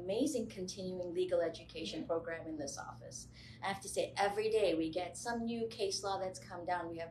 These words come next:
Speaker 1: great attorneys here. And, and so with that, we are,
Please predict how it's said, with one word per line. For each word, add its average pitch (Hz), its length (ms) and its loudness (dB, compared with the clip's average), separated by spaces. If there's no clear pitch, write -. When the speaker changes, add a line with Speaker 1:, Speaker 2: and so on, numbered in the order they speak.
Speaker 1:
great 196 380 2
attorneys 160 600 -4
here. 143 200 -6
And, 208 380 2
and 202 220 -2
so 190 300 4
with 175 200 0
that, 240 360 2
we 247 160 4
are, 156 320 6